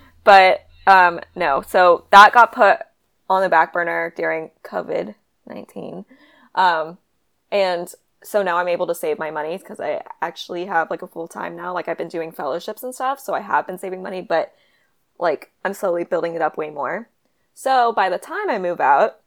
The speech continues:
and ideally by that time Klein will have a job, it'll be nice. And we can, like, we wanna be in downtown Raleigh with, like, a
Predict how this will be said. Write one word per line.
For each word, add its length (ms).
and 160
ideally 300
by 120
that 180
time 180
Klein 260
will 100
have 140
a 40
job, 340
it'll 140
be 100
nice. 440
And 80
we 80
can, 140
like, 300
we 120
wanna 180
be 120
in 80
downtown 360
Raleigh 260
with, 140
like, 120
a 120